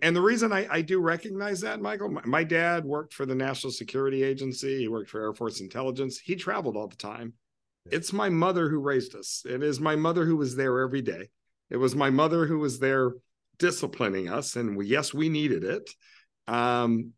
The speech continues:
Speaker 1: so I do say that. I owe everything to my mother. Um, I owe having a great life environment to my father, but the raising was my mom. And, and especially the most impressionable years, it was my mother.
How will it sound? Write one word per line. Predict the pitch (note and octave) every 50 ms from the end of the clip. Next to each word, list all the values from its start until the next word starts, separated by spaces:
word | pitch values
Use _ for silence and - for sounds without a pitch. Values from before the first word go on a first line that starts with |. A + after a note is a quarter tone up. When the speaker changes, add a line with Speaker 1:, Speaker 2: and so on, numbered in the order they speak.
| _
Speaker 1:
so | - - - D3 C#3+ C#3
I | C#3+ D3
do | C3+ F3 F#3 E3
say | - - F3+ A3+ A#3
that. | B2+ G#2+ G2 F#2 G2
I | B2+ D#3+ F#3+
owe | F#3+ F3 - - - _
everything | C3 D#3 E3+ D#3+ D3+ C3+ A2+ A2+ G#2+ G#2 F2+ - G2+ G2 F#2+ F#2+ F#2+
to | - - A#2
my | G#2 G#2 G2+ G2
mother. | G#2 A#2+ C3+ A2+ E2+ D#2+ D#2+ E2+ - - _ _ _ _ _ _ _ _ _ _
Um, | A2 G#2 G2+ G2 G2+ G2+ G2 F#2+ G2 - -
I | A#2 B2 C#3+ D3+
owe | D#3 D3+ C#3+ C3 C3+ D3
having | A2 C3 C3+ B2+ C3 B2 A#2
a | A2+
great | G2 F#2+ A2+ A2+ A2 G2+ - - - -
life | F#2+ G2 G2+ G2+ G#2 G#2+ C#3+ G3+ F#3+ D3+ - - - - -
environment | A#2 A2+ G#2+ G2 G#2+ G2+ G2 G2+ G2+ G#2 G2+ F2+ -
to | A2+ G2
my | F#2 F#2 F#2
father, | - - D3 D#3 C3 G2 E2+ E2 D#2+ D#2 - _ _ _ _ _ _ _ _ _ _ -
but | G2+ G2 A#2 A2+ A2+
the | - A#2
raising | A2 B2 G3+ B3+ A#3+ D#3 A#2 A#2 G#2+ G#2+ G#2
was | G2+ F#2+ E2+
my | F#2 E2+ F2+
mom. | G#2 A2 - - - _ _ _ _ _ _ _ -
And, | B2+ B2 B2+ C3+
and | C3 B2+
especially | B2+ A#2+ - - F#3 F#3 F3+ - G#3 F#3
the | D#3+ D3
most | D3+ D3 C#3 -
impressionable | C#3 A#2 G#2+ - D3+ D3 C3+ - - A2+ G#2 G2+ F#2+ G2 F#2+
years, | F#2+ G2 F#2 E2+ E2+ E2 E2 - - - _ _ _ _ _ _ _ _ _
it | G#2 A2+
was | A#2 A#2+ A2 A2+
my | A2+ G#2+ G#2+
mother. | G2+ F#2 D#2 - - -